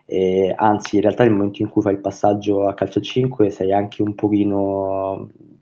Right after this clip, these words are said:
decontestualizzato, eh, perché alcuni movimenti tipici del, del nostro sport,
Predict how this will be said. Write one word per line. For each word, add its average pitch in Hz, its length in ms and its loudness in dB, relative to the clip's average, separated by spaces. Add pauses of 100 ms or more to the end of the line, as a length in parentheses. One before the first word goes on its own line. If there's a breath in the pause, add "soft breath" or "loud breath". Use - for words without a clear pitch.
(160)
decontestualizzato, 104 1400 2 (480 soft breath)
eh, - 400 -8
perché 95 800 2
alcuni 104 360 0
movimenti 98 920 -2
tipici 104 480 2
del, 92 500 -4
del 104 540 -6
nostro 104 300 0
sport, 110 560 2